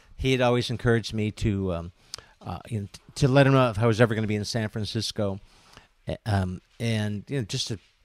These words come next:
you know, connect with him. Um, because he, you know, this, this, uh, my, my, my friend, the, the, the trainer, spent a fair amount of time with Robin in his home in San Francisco, and I happened to be up there,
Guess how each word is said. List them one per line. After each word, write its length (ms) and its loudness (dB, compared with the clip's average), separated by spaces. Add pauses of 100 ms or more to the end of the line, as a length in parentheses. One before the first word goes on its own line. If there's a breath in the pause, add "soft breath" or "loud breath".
(500)
you 80 -2
know, 120 -6
connect 360 4
with 100 4
him. 400 2 (520 loud breath)
Um, 300 -2 (120)
because 240 0
he, 240 6
you 220 -10
know, 60 -10
this, 280 -6
this, 460 -6
uh, 80 -10
my, 200 -6
my, 180 -4 (120)
my 140 0
friend, 180 4
the, 60 2
the, 240 -6 (160)
the 100 -4
trainer, 520 0
spent 280 -2
a 60 -2
fair 180 0
amount 220 0
of 40 -4
time 280 -2
with 200 -2
Robin 300 -2
in 220 -6 (440 loud breath)
his 160 0
home 140 4
in 60 0
San 160 -4
Francisco, 440 -12
and 140 -6
I 60 -4
happened 240 -6
to 60 -8
be 120 -2
up 100 -6
there, 240 -8